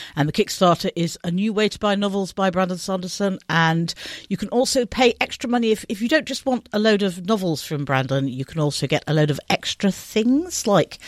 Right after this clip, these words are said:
I don't know, t-shirts and, and other merchandise objects, and it's all secret, so you can get, like, a Brandon Sanderson Kickstarter, uh, Brandon Sanderson subscription box arriving in your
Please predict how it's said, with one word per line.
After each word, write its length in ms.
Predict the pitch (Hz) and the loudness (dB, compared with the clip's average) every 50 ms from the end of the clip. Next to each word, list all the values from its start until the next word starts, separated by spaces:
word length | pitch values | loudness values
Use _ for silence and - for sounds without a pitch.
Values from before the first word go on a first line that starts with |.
| - - - - - - - | -16 -14 -14 -16 -16 -12 -4
I 80 | - 156 | 0 2
don't 220 | 165 208 233 - | 4 4 4 4
know, 160 | 202 214 254 240 _ - | 4 2 0 0 _ -4
t-shirts 920 | - - - 170 170 160 - - - 196 208 240 269 - - - - - - | -6 -4 -2 -2 -4 -2 -2 -2 0 2 2 2 0 -2 -4 -6 -6 -4 -2
and, 480 | 160 143 143 147 143 143 143 - - - - - - - - - - - - - - - - | 0 0 0 0 0 0 0 -2 -4 -6 -12 -16 -14 -14 -16 -16 -18 -20 -20 -20 -14 -6 -2
and 320 | 151 147 143 139 139 135 - _ - - | -2 0 0 -2 -4 -6 -8 _ -4 -2
other 320 | 170 165 180 190 196 190 | 0 2 4 4 4 2
merchandise 840 | 180 175 175 190 196 - - - - 202 - 202 214 208 185 - - - | 2 0 0 -2 -2 -4 -6 -6 -6 -4 -4 0 0 0 0 0 -2 -2
objects, 360 | 208 180 - 226 - - - | -2 -2 -2 -2 -2 -2 -4
and 60 | 180 | -4
it's 160 | - - - | -2 -2 0
all 140 | 190 180 170 | 0 0 0
secret, 560 | - - - - 233 - - - 247 269 - | 0 -2 0 0 0 0 0 0 0 0 0
so 120 | - - 196 | 0 0 0
you 120 | 180 160 | 0 0
can 80 | 143 180 | 0 0
get, 180 | 196 185 - | -2 0 0
like, 220 | 175 170 170 - 180 | 0 -2 -2 0 -2
a 60 | 170 | -4
Brandon 540 | 143 _ - 190 180 196 190 170 180 180 165 | -4 _ -2 2 2 2 2 2 0 -2 -2
Sanderson 680 | - - - 175 180 175 170 - - 180 165 165 156 - _ _ _ _ | -2 -2 -2 0 0 0 -2 -4 -2 -2 -2 -2 -4 -6 _ _ _ _
Kickstarter, 540 | - - 269 - - - - - 180 151 160 - | -4 -4 -4 -2 -4 -4 0 2 4 4 4 4
uh, 140 | 170 170 - - - - - - - - - - - - - - - - - - | 4 2 2 0 -16 -20 -18 -16 -16 -16 -12 -12 -12 -12 -12 -18 -20 -20 -20 -12
Brandon 340 | - 135 190 202 233 208 202 | -4 0 2 4 4 4 2
Sanderson 520 | 165 - - 202 185 175 - - 190 180 165 | 0 2 2 2 2 2 -2 -2 -2 -4 -4
subscription 800 | - - 185 - - - - - 180 - - - - 180 170 147 | -4 -6 -6 -6 -6 -4 0 0 0 0 2 0 2 2 0 0
box 460 | - - 147 - - - - - - - | 0 -2 -2 -2 -2 -8 -10 -8 -4 -4
arriving 680 | 165 160 147 165 175 175 180 175 165 147 175 165 165 | -4 -4 -2 0 2 2 4 2 2 0 -2 -4 -2
in 200 | 160 165 165 165 | -2 -2 -2 -2
your 460 | 165 160 165 160 160 156 160 160 - | 0 0 0 0 0 0 0 -2 -4